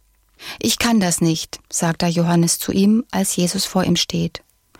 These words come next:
„Du solltest mich taufen und nicht umgekehrt.“ Jesus bleibt fest und entschlossen. „Du und ich, wir haben eine Aufgabe, die größer ist als wir beide zusammen.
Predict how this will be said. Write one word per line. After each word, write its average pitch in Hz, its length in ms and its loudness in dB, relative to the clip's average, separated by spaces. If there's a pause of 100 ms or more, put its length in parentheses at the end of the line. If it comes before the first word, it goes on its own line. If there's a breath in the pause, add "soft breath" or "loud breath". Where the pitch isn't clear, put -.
(300 loud breath)
„Du 220 80 2
solltest 185 400 0
mich 269 240 2
taufen 165 560 0
und 180 160 2
nicht 208 220 0
umgekehrt.“ 175 640 -2 (1160 loud breath)
Jesus 220 340 0
bleibt 185 300 -2
fest - 420 -2
und 202 140 0
entschlossen. 165 640 0 (500)
„Du 226 140 2
und 196 240 2
ich, - 360 -2
wir 214 140 2
haben 208 220 2
eine 208 300 0
Aufgabe, 214 500 -2
die 220 140 0
größer 220 420 0
ist - 240 -4
als 175 160 -2
wir 185 80 2
beide 180 360 0
zusammen. 175 600 0